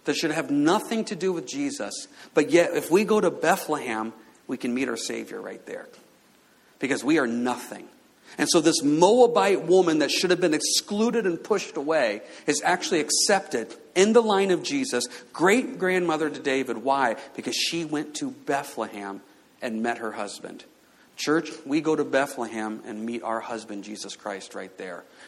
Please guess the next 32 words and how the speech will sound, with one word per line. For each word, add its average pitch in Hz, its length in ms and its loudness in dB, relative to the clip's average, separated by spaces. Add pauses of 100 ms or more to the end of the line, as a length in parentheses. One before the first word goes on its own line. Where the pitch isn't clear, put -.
And - 80 -10
that's 113 140 -10
why 113 80 -4
the 110 80 -6
Bible 107 260 -4
says 104 220 -8
we 107 120 -4
are 107 120 -4
married 110 560 -4
to 104 80 -12
him. 101 180 -12
We 104 80 -10
are 107 100 -4
the, 104 160 -10 (240)
uh, 85 200 0
marriage 120 340 -2 (100)
supper 120 220 -2
of 113 60 -2
the 110 80 -2
Lamb. 107 260 -4
We 107 100 -6
are 110 60 -6
the 104 80 -6
bride 107 320 -4
of 104 160 -8
Christ. - 560 -6 (380)
Because 113 320 -6
why? 110 320 2 (280)
We 131 140 0
went 117 280 0 (100)
to 113 180 0 (560)
Bethlehem. 95 600 -6